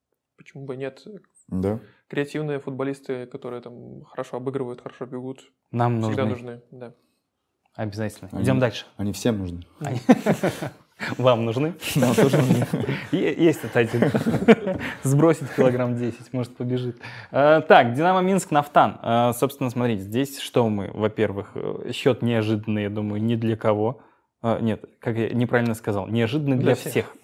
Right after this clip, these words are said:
Speaker 3: <laughs> Да. Э, хотя, э, «Нафтан», если
Speaker 2: Смотришь, вроде оди-,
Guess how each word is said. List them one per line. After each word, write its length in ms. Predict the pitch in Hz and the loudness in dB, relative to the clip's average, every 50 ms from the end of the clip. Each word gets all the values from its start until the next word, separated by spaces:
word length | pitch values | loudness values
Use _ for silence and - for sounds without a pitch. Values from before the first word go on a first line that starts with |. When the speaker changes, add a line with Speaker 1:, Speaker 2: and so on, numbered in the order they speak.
| 139 - - - | -8 -8 0 0
Speaker 3:
<laughs> 400 | 190 - - - - - - - | 0 0 0 -8 -12 -12 -6 2
Да. 220 | 127 127 113 104 95 101 - - - - _ | 4 4 4 4 2 -8 -14 -16 -18 -6 _
Э, 400 | - 120 127 127 127 131 - - | 2 4 6 6 4 4 2 -2
хотя, 720 | - - - 143 135 - - 147 131 117 107 - - - _ _ | 0 6 6 6 6 8 6 6 6 6 4 0 -6 -14 _ _
э, 280 | - 123 120 120 120 127 | -4 -2 0 0 0 2
«Нафтан», 560 | 127 127 127 123 - - 156 180 220 233 208 | 4 4 2 2 4 4 6 6 6 4 0
если 220 | 127 120 117 - - | -4 -6 -6 -6 -4
Speaker 2:
Смотришь, 300 | - 110 113 110 - - | 0 2 2 2 2 0
вроде 200 | 95 92 90 95 | -2 -2 0 -2
оди-, 260 | 92 90 - 104 | -2 -4 -8 -12